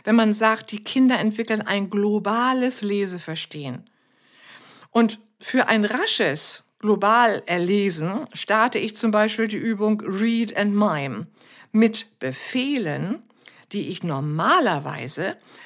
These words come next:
als T P A-Übung, also Total Physical Response-Übung, für den Aufbau des Hörverstehens genutzt habe.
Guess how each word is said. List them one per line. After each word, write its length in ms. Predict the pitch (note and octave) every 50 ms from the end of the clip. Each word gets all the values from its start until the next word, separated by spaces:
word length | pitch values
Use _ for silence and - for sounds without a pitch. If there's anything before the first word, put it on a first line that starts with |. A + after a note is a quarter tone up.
| - - -
als 260 | A3 A3+ A3 - - -
T 180 | - - A#3+
P 220 | A#3 B3 C4 - -
A-Übung, 640 | - - - - - - G3+ E3+ E3+ D#3 D#3 D3+
also 240 | - E3 E3 D#3+ D#3
Total 460 | D#3 - - G#3 G#3 G#3+ G#3 G3+ G3
Physical 520 | G3+ - G#3+ G#3 G3 G3 G3+ G3+ - F#3+
Response-Übung, 1040 | F#3+ F#3 F3+ F#3 - - A3 B3 D#4 E4+ - - - F3+ F3+ E3+ D#3+ D#3+ F3 G3+ G#3+ - - - - - - - -
für 160 | - - A#3
den 240 | A#3 G#3+ G#3+ G#3 G#3+
Aufbau 420 | F#3 F#3+ G3 G3 - - G3 F#3+ G3+
des 300 | G#3 G#3 G#3 - - -
Hörverstehens 880 | D#4 D#4 F4 - G3+ F3+ - - - D3 D3 D3+ C#3+ D3+ D#3 - -
genutzt 460 | - E3 D#3+ D#3 D3 - - - -
habe. 360 | - C3+ A#2+ B2+ A#2 G#2+ G2